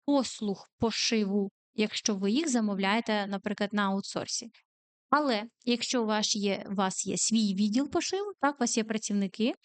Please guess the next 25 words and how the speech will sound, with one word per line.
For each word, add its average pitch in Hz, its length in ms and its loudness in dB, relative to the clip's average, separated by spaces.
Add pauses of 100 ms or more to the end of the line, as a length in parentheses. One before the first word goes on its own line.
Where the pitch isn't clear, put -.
(320)
тоді 254 300 0
це 254 480 0
буде 247 180 2
входити 262 640 -2 (100)
у 247 220 2
операційні 233 600 2
витрати. 170 460 -4 (440)
Це - 140 -2
важливо. 202 420 -2 (840)
Далі 294 680 2
є 247 220 2
в 277 40 4
нас 269 120 2
такий 254 240 0
показник, 226 600 0
як 254 320 0
маржинальність. 220 960 0 (240)
І 247 100 4
чому 311 420 0
це 277 680 2
показник, 247 560 0
на 254 80 2
який 240 520 0 (100)
першочергово 254 840 2
потрібно, 277 920 2